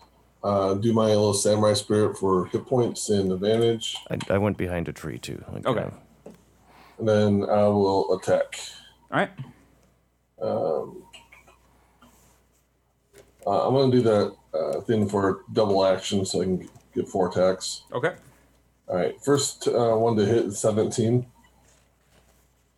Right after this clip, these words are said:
Speaker 3: Uh, that is a hit.
Speaker 1: Okay, I'm just gonna roll all the attacks first.
Speaker 3: Okay.
Speaker 1: Um, twenty-five.
Speaker 3: Hit.
Speaker 1: And twenty-one.
Speaker 3: Hit.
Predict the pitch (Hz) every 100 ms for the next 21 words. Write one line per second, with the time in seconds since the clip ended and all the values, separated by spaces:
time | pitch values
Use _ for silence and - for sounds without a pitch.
0 | _ _ _ - - 110 107 104 104 110
1 | 107 104 165 - - - _ _ _ _
2 | _ - 127 - - - - - 117 120
3 | 123 104 101 92 92 87 - 90 - 78
4 | 80 - - 117 110 - - _ _ _
5 | _ _ _ - - 90 87 92 - 104
6 | 101 101 98 98 95 92 - - - 117
7 | - - - _ _ _ _ _ _ _
8 | _ _ _ - - - - - - -
9 | 90 90 123 147 143 139 127 - - 131
10 | 135